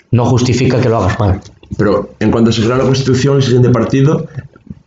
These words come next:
Speaker 2: podía haber dejado la Constitución sin tra-, sin tratar algunos temas por la necesidad de sacar ya una Constitución, pero el momento en el que sacan la Constitución y se crea el gobierno, lo primero era tratar esos temas que se habían dejado, eh,
Speaker 1: En ba-,
Speaker 2: fuera.
Speaker 1: en barbecho, se dejaron en barbecho.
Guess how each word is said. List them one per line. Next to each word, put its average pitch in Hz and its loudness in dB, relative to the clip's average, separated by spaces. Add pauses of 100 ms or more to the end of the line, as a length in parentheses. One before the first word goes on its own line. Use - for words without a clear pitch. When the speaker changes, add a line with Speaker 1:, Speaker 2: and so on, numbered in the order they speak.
(100)
Speaker 2:
podía 117 0
haber 110 0
dejado 113 0
la 110 0
Constitución 107 0
sin 101 -2
tra-, 104 -2
sin 107 0
tratar 113 0
algunos 113 0
temas 139 0
por 113 -2
la 107 0
necesidad 101 0
de 101 0
sacar 107 -2
ya 104 0
una 101 0
Constitución, 113 0 (340)
pero 107 -2
el 107 2
momento 123 2
en 107 2
el - 0
que 107 0
sacan 107 -2
la 110 0
Constitución 113 0
y 101 0
se - -4
crea 104 0
el 107 0
gobierno, 151 0
lo 104 2
primero 120 0 (320)
era 110 -2
tratar 101 0
esos 110 0
temas 117 0
que 113 -4
se 117 0
habían 98 2
dejado, 90 0 (1040)
eh, 104 -2
Speaker 1:
En 113 0
ba-, 107 0
Speaker 2:
fuera. 90 0
Speaker 1:
en 117 2
barbecho, 113 0
se - -2
dejaron 101 0
en 98 2
barbecho. 95 0